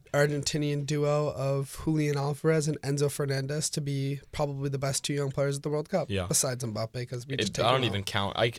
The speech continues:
Speaker 2: we take Mbappe for granted. He, we don't even consider him to be a young player anymore at this point.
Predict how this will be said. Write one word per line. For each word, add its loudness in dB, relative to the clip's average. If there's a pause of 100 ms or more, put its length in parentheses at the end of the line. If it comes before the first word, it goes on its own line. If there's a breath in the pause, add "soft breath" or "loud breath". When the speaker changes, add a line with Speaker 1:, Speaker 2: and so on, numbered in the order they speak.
Speaker 2:
we 2
take 2
Mbappe 0
for -10
granted. -6
He, -12
we -2
don't 0
even -2
consider 0
him -2
to -6
be -4
a -4
young -4
player -2
anymore -4
at -10
this -6
point. -6